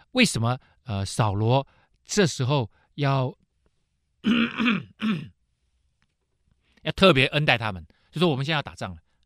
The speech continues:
你们先离开。”因为这时候啊，这个基尼人呢，跟，啊，这个亚玛力人啊，这个混居啊，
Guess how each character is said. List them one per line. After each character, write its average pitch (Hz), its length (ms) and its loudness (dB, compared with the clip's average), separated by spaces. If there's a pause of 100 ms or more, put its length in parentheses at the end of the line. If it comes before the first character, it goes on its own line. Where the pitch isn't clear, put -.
你 95 120 -12
们 98 100 -8
先 113 140 -6
离 90 140 -8
开。” 90 200 -12 (300)
因 165 80 0
为 170 40 4
这 196 120 0
时 160 140 0
候 147 200 2 (300)
啊， 101 160 -6
这 - 120 -6
个 110 300 -2 (160)
基 180 220 2
尼 135 160 0
人 104 200 -4
呢， 104 140 -6 (360)
跟， 135 280 4 (300)
啊， 73 440 -16
这 92 100 -14
个 87 80 -12
亚 120 160 4
玛 107 120 -4
力 117 100 -6
人 90 180 -8 (260)
啊， 82 220 -20
这 - 80 -12
个 87 140 -12
混 95 240 -8
居 127 280 -4 (140)
啊， 80 240 -16